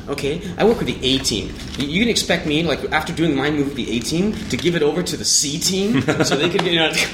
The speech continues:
Speaker 1: <laughs> in total fucking "I am the biggest cunt on the face of the earth"
Speaker 2: Yeah.
Speaker 1: fashion. <laughs>
Speaker 2: He also, I mean, he's, he jumped on the Shia LaBeouf wagon of, like, he's, he's finally come around to saying, "Yeah, actually, it's, it's over. We've made our D V D sales."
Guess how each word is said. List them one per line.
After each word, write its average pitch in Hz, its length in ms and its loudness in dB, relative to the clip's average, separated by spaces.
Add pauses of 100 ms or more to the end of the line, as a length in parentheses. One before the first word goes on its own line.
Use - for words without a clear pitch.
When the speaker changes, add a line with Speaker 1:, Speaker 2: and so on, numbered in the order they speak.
(120)
Speaker 1:
<laughs> - 340 -10
in 156 160 2
total 156 420 4
fucking 131 380 2
"I 123 160 4
am 120 140 4
the 117 40 0
biggest 110 300 0
cunt 120 160 2
on 104 40 -2
the 104 60 -2
face 107 220 0
of - 60 -6
the 104 140 0
earth" 104 320 0
Speaker 2:
Yeah. 117 160 4
Speaker 1:
fashion. 110 440 0
<laughs> - 460 -10 (800)
Speaker 2:
He 151 100 0
also, 170 480 0
I 147 80 0
mean, 143 420 -2 (100)
he's, 123 220 -6
he 131 180 2
jumped 165 300 2
on 139 160 2
the 123 300 4
Shia 120 320 2
LaBeouf 110 220 0
wagon 104 380 2
of, 92 340 -2
like, 92 260 0
he's, 95 220 -4
he's 104 300 -2
finally 117 340 4
come 104 160 0
around 101 140 4
to 92 60 0
saying, 92 280 2
"Yeah, 92 140 2
actually, 87 460 2
it's, - 280 -4
it's - 200 -2
over. 98 320 6
We've 92 180 2
made 98 180 4
our 90 60 2
D 90 140 2
V 87 60 2
D 87 120 2
sales." 85 480 4